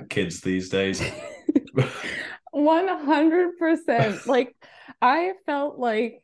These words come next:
Speaker 2: uh, I was, I'm so pumped. The team was so good with me. Like,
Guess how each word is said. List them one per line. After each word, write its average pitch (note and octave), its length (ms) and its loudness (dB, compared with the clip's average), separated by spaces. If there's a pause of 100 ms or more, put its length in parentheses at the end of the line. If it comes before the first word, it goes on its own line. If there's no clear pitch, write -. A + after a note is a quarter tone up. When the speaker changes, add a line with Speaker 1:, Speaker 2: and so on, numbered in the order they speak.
(280)
Speaker 2:
uh, G#3+ 300 -4 (100)
I D4 220 2 (300)
was, D#4+ 280 -4 (120)
I'm G#3+ 140 -4
so A#3+ 560 0
pumped. F#3+ 500 -8
The G3+ 80 0
team A3 320 0
was G#3 180 -2
so G#3 300 2
good F#3 240 0
with F3 180 -2
me. E3+ 220 -4
Like, F3+ 340 -6